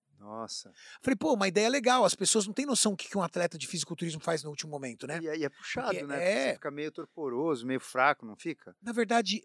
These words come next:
Speaker 2: a gente passa por um processo de desidratação, né?
Speaker 1: Desidratação.
Speaker 2: O objetivo do atleta de fisiculturismo é fazer com que o, a pele se encoste ao máximo no músculo. Então, além da perda de gordura no interstício, que é a camada entre a pele e o músculo, pra você ficar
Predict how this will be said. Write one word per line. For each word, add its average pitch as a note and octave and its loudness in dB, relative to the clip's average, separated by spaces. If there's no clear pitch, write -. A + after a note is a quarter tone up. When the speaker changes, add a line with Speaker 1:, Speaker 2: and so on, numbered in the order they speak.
Speaker 2:
a - -4
gente F#3+ -4
passa G3 0
por G3 -6
um G3+ -4
processo F3 0
de D3 -10
desidratação, D3 -2
né? C3 -12
Speaker 1:
Desidratação. C#3+ -8
Speaker 2:
O E3 -4
objetivo F#3+ 0
do D3 -2
atleta D#3 -6
de B2+ -8
fisiculturismo D3+ -6
é E3+ -4
fazer F#3+ 0
com G3 -10
que - -10
o, F#3 -4
a - -4
pele G3 -4
se - 6
encoste G3+ 2
ao C4+ 4
máximo G#3 4
no D#3+ -6
músculo. - -6
Então, A#3 0
além G3+ 2
da C4 0
perda G3+ 2
de C#3 -4
gordura D3 -2
no D3 -4
interstício, D3+ 0
que - -12
é D3 -4
a - -12
camada C#3 -10
entre C#3 -12
a C3 -8
pele E3+ -2
e - -6
o B2+ -8
músculo, D#3 -2
pra C3 -10
você B2 -2
ficar D3 -2